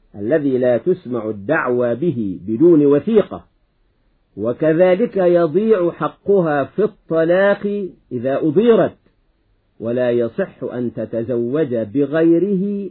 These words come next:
ما لم يطلقها، وربما يتمسك بها ولا يطلقها.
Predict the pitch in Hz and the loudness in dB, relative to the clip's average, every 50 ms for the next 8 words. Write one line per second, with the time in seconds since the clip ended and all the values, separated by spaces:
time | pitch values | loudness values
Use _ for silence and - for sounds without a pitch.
0 | - _ - 95 98 98 104 117 131 139 143 156 160 - 185 196 220 254 254 - | -14 _ -12 -10 -8 -8 -6 -4 -2 0 0 -2 0 0 -2 2 2 2 0 0
1 | - - 151 156 - _ _ _ _ _ _ _ _ _ _ _ 113 120 135 139 | -6 -12 -14 -14 -16 _ _ _ _ _ _ _ _ _ _ _ -4 -2 0 2
2 | 143 139 120 107 117 143 147 143 139 139 139 135 135 135 123 - 135 131 127 127 | 2 0 0 -2 -2 0 2 2 2 2 2 2 2 0 0 -2 -6 -4 -2 -4
3 | 123 - _ _ 135 127 120 - 123 117 117 127 113 101 120 117 113 113 113 113 | -4 -6 _ _ -8 -8 -4 -4 -6 -4 -2 -4 -4 -4 -4 -4 -2 -2 -2 -2
4 | 123 123 135 131 131 165 156 165 190 190 - 165 151 156 185 | 0 -2 -2 -2 -2 -2 -2 -2 -4 -4 -6 -10 -12 -12 -16